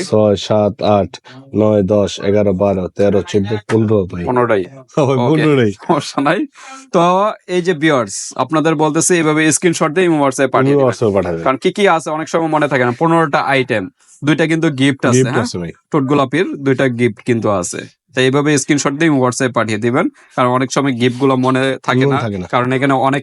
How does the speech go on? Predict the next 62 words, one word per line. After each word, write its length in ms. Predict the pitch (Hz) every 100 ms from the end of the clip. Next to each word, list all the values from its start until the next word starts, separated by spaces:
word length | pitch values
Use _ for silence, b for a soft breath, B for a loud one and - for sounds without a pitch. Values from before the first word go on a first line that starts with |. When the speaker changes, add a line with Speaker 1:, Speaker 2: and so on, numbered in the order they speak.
| -
Speaker 2:
কালেকশন, 440 | 143 135 131 156 175 -
কোনটা 280 | 165 147 156
মিস্টেক 380 | 147 139 165 147
হয়ে 160 | 147
যায় 140 | 147 160
বলা 300 | 135 123 117
যায় 120 | 104
না। 100 | 95 101
Speaker 1:
বলা 180 | 101
যায় 120 | 95 87
না। 100 | 90 -
Speaker 2:
তো 100 | - 131
আপনারা 300 | 131 151 160
এইভাবে 220 | 143 143 139
স্ক্রিনশট 380 | - 139 147 139
দিয়ে 160 | 185
পাঠিয়ে 300 | 196 120 110
দিবেন। 220 | 98 92 - - b b
তো 60 | 131
ঠিক 160 | 147 196
আছে, 160 | 190 170
আমরা 180 | 151 156
এখন 160 | 160
প্রাইসে 320 | - 160 156
যাবো। 160 | 139 120
সিঙ্গেল 300 | 110 151 160
প্রাইসও 300 | 170 165 185
বলবো, 220 | 165 170 202
কম্বো 260 | 185 151 151
প্রাইসও 300 | 151 139 143
বলবো। 220 | 156 214 339 _ -
আজকে 180 | 123 147
কিন্তু 160 | 151 147
স্টুডেন্ট 340 | - 156 151
বাজেটের 320 | 143 139 160 123
ভিতরে 260 | 135 156
Speaker 1:
হ্যাঁ, 200 | 151 135
সমস্যা 320 | 110 127 120
Speaker 2:
প্রাইসটা 240 | 123 117 113
Speaker 1:
নেই। 80 | 110
Speaker 2:
পেয়ে 120 | 139
যাবেন। 160 | 123
Speaker 1:
একদম 160 | 117 123 120
স্টুডেন্ট। 280 | - 120 127
Speaker 2:
তো 40 |
ঠিক 160 | 156 160
আছে, 140 | 135 123
আমরা 180 | 127
প্রাইসে 320 | 123 139 135 139
যাওয়ার 220 | 147 147
আগে 120 | 147
অ্যাড্রেসটা 420 | 135 123 127 -
জেনে 140 | 113 104
নিই। 60 |
Speaker 1:
অ্যাড্রেসটা 400 | 123 135 156 - 160
হলো 120 | 151
আমাদের 220 | 147 143
মার্কেটটা 340 | 135 127 131
ড্যামরা 280 | 127 127 135 135
স্টপ 180 | 143
করা 200 | 127 131
ঢাকা। 300 | 120 113 135